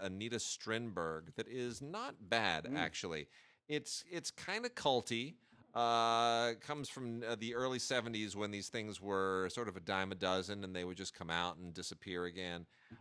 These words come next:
Speaker 1: Um, but, uh, you know, and George Lazenby was having a moment, even though he
Speaker 2: Yeah.
Speaker 1: only lasted one film as Bond.
Speaker 2: One
Speaker 1: He,
Speaker 2: Bond.
Speaker 1: you know, yeah, you know, he, he still had kind of a moment. He did some other stuff. He
Speaker 2: Yeah.
Speaker 1: wasn't,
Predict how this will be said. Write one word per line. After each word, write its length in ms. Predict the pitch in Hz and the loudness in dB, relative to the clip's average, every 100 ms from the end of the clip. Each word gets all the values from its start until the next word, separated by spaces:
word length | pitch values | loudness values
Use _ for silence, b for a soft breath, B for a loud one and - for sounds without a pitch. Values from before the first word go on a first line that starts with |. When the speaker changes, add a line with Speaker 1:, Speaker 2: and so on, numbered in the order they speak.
| B | B
Speaker 1:
Um, 260 | 139 143 143 156 | 2 2 0 0
but, 200 | 175 175 - | 2 2 0
uh, 380 | 156 160 156 156 135 | 0 2 2 0 -2
you 80 | 139 | 0
know, 120 | 151 | 2
and 100 | 147 | 2
George 220 | 135 180 131 | 2 0 2
Lazenby 760 | 143 147 127 131 131 127 127 | 2 2 0 -2 -2 -2 -2
was 260 | 123 123 110 | 0 0 0
having 360 | 123 117 117 | 0 0 0
a 20 | |
moment, 640 | 104 98 98 101 110 120 135 | -2 2 2 4 2 0 -4
even 240 | 120 113 | -6 -2
though 120 | - | 0
he 80 | 151 | 2
Speaker 2:
Yeah. 40 | 117 | 2
Speaker 1:
only 160 | 117 | 2
lasted 400 | 104 101 101 - | 2 2 0 -4
one 220 | 104 104 | -2 -2
film 280 | 107 104 101 | -2 -4 -4
as 100 | 98 | -4
Bond. 440 | 85 90 90 95 104 | 0 2 4 2 0
Speaker 2:
One 180 | 110 | -2
Speaker 1:
He, 40 | 117 | 0
Speaker 2:
Bond. 400 | 135 147 127 113 - - | 0 0 -2 -6 -10 -12
Speaker 1:
you 60 | |
know, 60 | 117 113 - | -8 -8 -8
yeah, 40 | - | -8
you 80 | 160 | -4
know, 120 | 139 | -4
he, 220 | 117 139 | -4 -8
he 100 | 143 | -8
still 220 | 151 170 | -4 0
had 180 | 139 120 | 0 0
kind 160 | 110 117 | 0 0
of 60 | |
a 60 | 104 | 0
moment. 360 | 101 90 110 131 | -2 -2 -4 -8
He 60 | |
did 180 | 131 127 | -10 -10
some 160 | 107 98 | -6 -4
other 140 | 87 | -4
stuff. 320 | - 87 107 | -4 -4 -2
He 60 | 131 | 0
Speaker 2:
Yeah. 40 | 117 | 0
Speaker 1:
wasn't, 280 | 107 107 | 0 -4